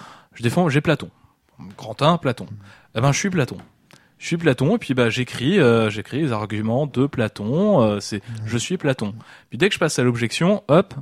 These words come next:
Speaker 1: bah, je suis l'auteur suivant.
Speaker 2: C'est pas un peu Philippe Drapeau-Contim, euh, qui t'a influencé sur ce point-là ?
Speaker 1: Alors,
Speaker 2: C'est,
Speaker 1: euh,
Speaker 2: moi, je trouve que c'est le meilleur, enfin, c'était le meilleur prof
Speaker 1: alors,
Speaker 2: qu'on avait
Speaker 1: c'est
Speaker 2: à ce
Speaker 1: ma,
Speaker 2: niveau-là.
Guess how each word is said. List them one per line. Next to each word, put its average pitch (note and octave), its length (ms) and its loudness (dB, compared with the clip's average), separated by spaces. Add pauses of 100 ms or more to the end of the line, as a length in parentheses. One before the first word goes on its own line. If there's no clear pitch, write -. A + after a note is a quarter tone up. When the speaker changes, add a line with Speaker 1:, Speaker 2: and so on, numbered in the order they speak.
(120)
Speaker 1:
bah, A2+ 220 2
je A2+ 140 0
suis E3 480 -2
l'auteur E3+ 380 2
suivant. E3 340 4 (120)
Speaker 2:
C'est - 160 -4
pas G#3 120 10
un G#3+ 80 10
peu F#3+ 340 8
Philippe D#3 280 2
Drapeau-Contim, D3 720 4
euh, B2+ 140 2
qui - 160 -8
t'a A#2 600 0 (100)
influencé C3 460 0
sur C3 140 -8
ce - 100 -4
point-là ? B2+ 280 0 (380)
Speaker 1:
Alors, A#2+ 380 6
Speaker 2:
C'est, A#2 40 -2 (160)
Speaker 1:
euh, C3+ 100 8
Speaker 2:
moi, D#3 100 8
je D3+ 60 6
trouve F3 120 0
que - 60 -6
c'est C#3+ 100 6
le B2+ 60 6
meilleur, C3 360 6
enfin, A#2+ 200 0
c'était C3 220 2
le A#2 80 -2
meilleur C#3+ 240 6
prof - 200 4
Speaker 1:
alors, B2 120 8
Speaker 2:
qu'on B2+ 80 2
avait A#2+ 40 4
Speaker 1:
c'est C3+ 100 8
Speaker 2:
à - 0 -
ce C#3+ 40 8
Speaker 1:
ma, D3 120 8
Speaker 2:
niveau-là. A#2+ 100 6